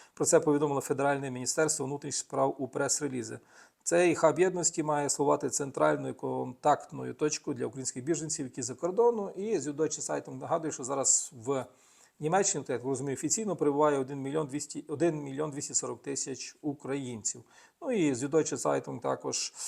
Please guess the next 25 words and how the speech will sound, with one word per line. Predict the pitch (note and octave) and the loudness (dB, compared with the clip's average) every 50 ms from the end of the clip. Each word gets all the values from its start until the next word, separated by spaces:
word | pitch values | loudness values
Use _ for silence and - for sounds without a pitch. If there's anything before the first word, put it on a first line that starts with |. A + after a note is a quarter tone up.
| - - - - - - _ _ | -6 -6 -6 -8 -10 -16 _ _
пише, | - D#3 D3+ D3+ - C#3+ | 2 2 2 2 0 -2
що | B2+ - - C#3 C3+ C3+ C3+ C3 C3 C3 C3 - - | -2 -2 0 2 4 4 4 4 4 4 2 0 0
в | C#3 B2+ B2 B2 A#2+ B2 | -2 -4 -4 -4 -4 -4
Україні, | B2+ A#2+ - D3+ D3 E3 F3 F3+ F3 D#3 D3 C#3+ | -4 -2 0 0 2 0 0 0 -2 -2 -2 -2
щоб | B2+ - - C#3 B2+ A#2+ B2 | -2 -4 -4 -6 -6 -6 -6
повернути | A#2+ - C3 B2+ C3 C3 D3 C#3 B2+ - C3+ | -6 -4 -4 -2 -2 -2 -2 -4 -6 -6 -8
їх | A#2+ A#2 B2 A#2 A2+ - - | -8 -6 -6 -8 -8 -10 -12
на | B2+ B2 A#2+ A#2+ A#2+ A#2+ A#2+ A#2 A#2 _ _ - D3 C3 A#2 | -10 -8 -6 -6 -4 -6 -6 -8 -12 _ _ -20 -18 -16 -12
батьківщину, | A#2+ A#2+ A2+ - - A#2+ A2+ - G3+ G3+ G3+ F3+ C#3+ B2+ | -10 -10 -8 -8 -6 -2 2 4 4 4 4 2 -2 -4
от | C3 - - | -4 -6 -8
створили | - - - - C3+ C#3 D3+ D#3 D3+ C#3+ | -8 -8 -4 0 2 2 2 2 2 2
це | - C3+ C3 | 0 0 0
Міністерство | B2+ B2+ B2+ B2 A#2+ - - C#3 C3+ C3+ - - - C3+ B2 A#2 - _ _ _ - | -2 -6 -6 -6 -6 -4 -2 0 0 2 0 0 -2 -4 -10 -12 -12 _ _ _ -8
єдності. | C3 C3+ B2+ A2 A2+ A2+ - - C#3+ | -4 -4 -4 -4 -6 -8 -10 -10 -8
Ми | C#3 C#3 | -8 -10
про | C3 - C#3+ | -10 -10 -10
нього | C#3 C3+ B2+ C3 | -8 -8 -8 -8
також | - A#2+ B2+ - C#3 B2+ - | -8 -10 -8 -6 -6 -6 -8
вже | - B2+ A#2 A#2+ | -10 -10 -10 -10
з | A2+ | -8
вами | A2 A#2+ B2 A#2+ B2+ B2+ - _ _ _ _ _ - | -6 -6 -6 -6 -8 -12 -18 _ _ _ _ _ -8
говорили. | A2+ A2 D3 D3 C#3+ C3 A#2+ A2+ A2 - _ _ _ _ _ - - _ _ _ | -2 0 2 4 4 2 0 -2 -6 -8 _ _ _ _ _ -20 -20 _ _ _
Так | - A3 A#3 A#3 G#3 | 10 12 12 12 12
і | F3+ | 10
Шпігель. | - - - D3+ B2 B2 A#2 | 6 6 2 2 2 2 0